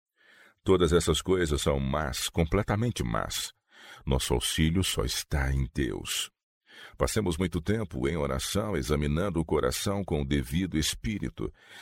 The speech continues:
ansiosos de aprender e dispostos a ser corrigidos ou esclarecidos em algum ponto em que talvez estejamos errados. Se Jesus estiver em nosso meio e se nosso coração for enternecido por seu amor,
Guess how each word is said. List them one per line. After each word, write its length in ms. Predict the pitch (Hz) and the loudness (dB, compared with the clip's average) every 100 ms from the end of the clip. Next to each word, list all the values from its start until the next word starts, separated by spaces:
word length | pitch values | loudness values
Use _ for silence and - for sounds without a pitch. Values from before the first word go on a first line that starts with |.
| - | 0
ansiosos 560 | 85 - 131 127 113 87 | 0 2 2 4 2 2
de 80 | |
aprender 560 | 95 90 90 76 90 110 | 2 4 2 4 2 2
e 80 | 87 | 0
dispostos 800 | 85 - - 101 110 - 65 58 | -2 -4 0 2 2 -2 -4 -2
a 80 | 57 | -2
ser 260 | - 80 | -2 -4
corrigidos 880 | - 67 65 55 82 101 95 - - - | 0 0 0 0 -2 -2 -4 -8 -8 0
ou 240 | 78 92 | 0 0
esclarecidos 920 | 110 - 104 92 80 - 135 127 71 | -4 -2 0 0 -2 -4 -4 -2 -2
em 40 | 71 | 0
algum 260 | 65 69 64 | 0 0 0
ponto 460 | - 82 98 - _ _ _ | -2 -2 -2 -6 _ _ _
em 120 | - | -4
que 120 | 131 147 | -2 0
talvez 340 | - 110 139 | 0 0 -2
estejamos 600 | 139 - 107 104 131 69 | -2 0 2 2 2 2
errados. 600 | 62 57 50 50 - - _ _ _ _ _ _ | 0 0 -2 -2 -4 -6 _ _ _ _ _ _
Se 180 | - 76 | -6 -2
Jesus 460 | 64 67 62 95 110 | 2 2 2 0 0
estiver 540 | 104 104 76 87 85 | 0 0 2 4 4
em 120 | 73 | 2
nosso 460 | 67 69 92 110 117 | 2 2 0 0 0
meio 420 | 95 69 53 50 - - - | 0 0 0 -6 -10 -16 -2
e 100 | 80 | 0
se 160 | - 90 | 2 2
nosso 440 | 73 104 120 - | 2 2 -2 -4
coração 560 | - 95 85 - 107 110 | -2 0 0 0 -2 -2
for 200 | - 62 | -2 -2
enternecido 800 | 62 82 71 67 - 101 104 82 | 0 -2 0 -2 -4 -4 -4 -2
por 180 | 64 | -2
seu 280 | - - 92 | -2 -2 0
amor, 460 | 64 62 64 78 | 0 0 2 2